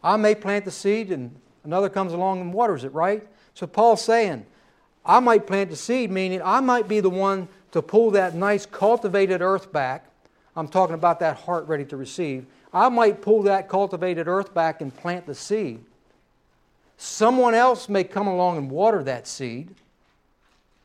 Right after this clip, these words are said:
Someone else may have been responsible for the cultivation of that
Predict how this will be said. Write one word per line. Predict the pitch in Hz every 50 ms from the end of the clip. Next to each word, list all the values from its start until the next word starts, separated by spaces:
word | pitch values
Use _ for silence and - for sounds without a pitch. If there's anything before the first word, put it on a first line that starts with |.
| _ _ _ _ _ _ _ _ _ _ _ _ _ _ _
Someone | - - - 208 220 226 226 226 214
else | 233 262 277 262 - -
may | 202 202 220 240
have | 233 233 226 190
been | 226 226 220
responsible | 214 - - - 226 226 233 226 233 214 196
for | 190 - 233 208
the | 196
cultivation | - - 220 220 220 220 190 180 214 277 294 - - 226 214
of | 196 190 156
that | 175 170 156 143 - -